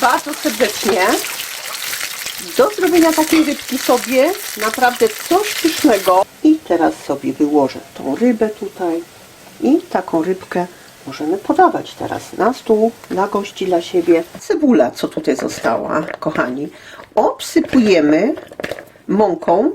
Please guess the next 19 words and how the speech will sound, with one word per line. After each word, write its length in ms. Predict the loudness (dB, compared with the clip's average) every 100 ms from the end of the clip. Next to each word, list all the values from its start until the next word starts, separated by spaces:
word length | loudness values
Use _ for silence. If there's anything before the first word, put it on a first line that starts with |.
| -4 0
i 100 | 4
również 340 | 4 6 4 4
możemy 360 | -2 0 0
w 80 | 0
tempurze 480 | 2 2 4 2 2
i 120 | -2
tutaj 300 | -2 -2 -2
usmażyć. 680 | -4 -4 -2 -2 -4 -14 -10 -6 -6
Usmażcie 640 | -4 -2 -2 -4 -4 0
ją, 240 | 0 0 -4 -8 -12 -10 -12 -10 -12 -6
mniejsze 500 | 0 0 0 -2 0 0 -2 -4 -4 -2 -2 -2 -6 -10 -8 -8 -10 -10 -4 2
i 40 |
mieszam. 400 | 4 4 -2 -8 -8 -8 -6 -6 -6 -12 -12 -8 -8 -2 2
I 80 | 4
minutka 500 | 4 2 0 -2 -2 -4 -6 -4
gotowa. 400 | -4 -2 0 0 -2 -4 -8 -8 -6 -4 -4 -4 -6 -8 -8 -10 -12 -10 -10 -8 -8 -8 -6
I 20 | -6
ściągamy 600 | -4 -2 0 0 -2 -4
już 340 | -4 -6 -8